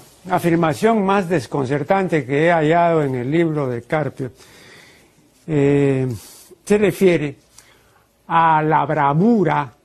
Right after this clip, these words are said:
del toro arequipeño de pelea, ¿no? Eh, yo,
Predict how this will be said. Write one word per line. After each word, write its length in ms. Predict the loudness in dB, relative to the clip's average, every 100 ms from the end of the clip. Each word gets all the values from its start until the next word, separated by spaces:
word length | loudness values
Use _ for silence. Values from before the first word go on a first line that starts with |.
| -14
del 380 | -6 -4 -6 -2
toro 500 | 2 4 2 0 -8 _ _ _ _ -10
arequipeño 720 | -6 -6 -8 -4 -2 0 -2
de 120 | -4
pelea, 440 | -6 -6 -4 -6
¿no? 180 | -8 -10 -14 -20 -20 -20 -20 -20 -20 _ -18
Eh, 680 | -14 -14 -14 -14 -16 -16 -8
yo, 480 | 2 4 2 -2 -18